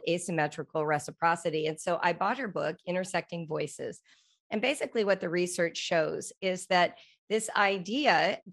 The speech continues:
it's, you worded it so simply and so beautifully, this idea that if I put myself in your shoes,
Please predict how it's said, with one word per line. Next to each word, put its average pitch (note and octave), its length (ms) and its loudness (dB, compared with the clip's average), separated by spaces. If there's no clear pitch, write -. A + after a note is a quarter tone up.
it's, - 340 -6
you C4 220 -2
worded C4 380 2
it F#3+ 140 2
so G#3+ 140 -6
simply G#3+ 380 -2
and E3+ 100 0
so F#3+ 100 -2
beautifully, F3 600 -2
this A#3+ 220 -2
idea A3+ 760 4
that G#3+ 280 6
if A3+ 200 4
I C4 240 6
put - 280 -2
myself G#3+ 460 2
in F#3 140 0
your G3+ 160 -2
shoes, G3+ 400 0